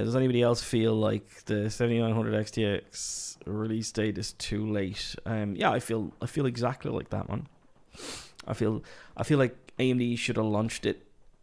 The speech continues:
They should have paper launched it. Should have. I, I think re-, drivers weren't ready. That's what, again, I just think drivers weren't ready. There's no other reason why they would delay it. Like,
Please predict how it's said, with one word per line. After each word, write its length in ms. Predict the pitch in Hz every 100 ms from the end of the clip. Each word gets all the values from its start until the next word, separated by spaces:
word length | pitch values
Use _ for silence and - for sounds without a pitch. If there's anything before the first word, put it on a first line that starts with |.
| - - _ _ - - _ - -
They 80 | 147
should 120 | 151
have 80 | -
paper 340 | 143 165 117
launched 340 | 101 101 -
it. 140 | - -
Should 120 | 185
have. 120 | 170 - - - - - -
I, 80 | -
I 220 | 156 175 208
think 380 | - 170 -
re-, 140 | 131 120 - -
drivers 360 | 104 107 123
weren't 160 | 131 156
ready. 180 | 247 180 - - - -
That's 120 | 147
what, 140 | 135
again, 340 | 120 139 139 107 -
I 80 |
just 300 | 107 110 -
think 200 | - 107
drivers 300 | - 110 110
weren't 160 | 113 113
ready. 120 | 95
There's 200 | 131 151
no 240 | 165 196 233
other 140 | 220
reason 340 | 180 185 151 135
why 100 | 135
they 100 | 117
would 140 | 107
delay 260 | 113 127 113
it. 160 | - -
Like, 320 | 117 113